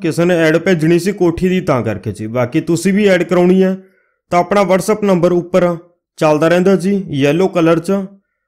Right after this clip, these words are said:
ਉਸ WhatsApp ਨੰਬਰ ਤੇ ਵੀਡੀਓ ਭੇਜ ਦਿਓ, ਜਾਣਕਾਰੀ ਭੇਜ ਦਿਓ, ਜਲਦੀ ਐਡ ਤੁਹਾਡੇ ਲੱਗ ਜੂਗੀ। ਬਾਕੀ ਕੋਠੀ ਤੁਸੀਂ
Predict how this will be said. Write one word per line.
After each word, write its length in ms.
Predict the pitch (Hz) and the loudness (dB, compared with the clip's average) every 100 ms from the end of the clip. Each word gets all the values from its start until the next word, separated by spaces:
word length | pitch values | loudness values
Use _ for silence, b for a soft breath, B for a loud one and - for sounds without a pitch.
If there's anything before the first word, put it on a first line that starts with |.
| _ | _
ਉਸ 220 | - 196 196 | -4 -2 0
WhatsApp 380 | 196 196 202 | -2 -2 -2
ਨੰਬਰ 220 | 202 180 185 | 0 0 0
ਤੇ 140 | 202 | 0
ਵੀਡੀਓ 360 | 165 165 190 202 | 0 0 2 0
ਭੇਜ 260 | 196 170 | 2 2
ਦਿਓ, 100 | 151 | 2
ਜਾਣਕਾਰੀ 460 | 170 147 135 143 156 | 0 0 -2 -2 -2
ਭੇਜ 240 | 185 170 | 2 2
ਦਿਓ, 220 | 151 170 170 123 | 2 -2 -6 -6
ਜਲਦੀ 360 | 151 143 160 | 0 2 2
ਐਡ 120 | 175 | 0
ਤੁਹਾਡੇ 240 | 127 170 156 | -2 -2 0
ਲੱਗ 140 | 120 | 0
ਜੂਗੀ। 300 | 95 92 98 | -4 -8 -8
ਬਾਕੀ 340 | 113 123 120 165 | -6 -6 -4 -6
ਕੋਠੀ 360 | 165 151 160 | -2 -4 -2
ਤੁਸੀਂ 400 | 190 175 196 196 | -4 -2 -2 -2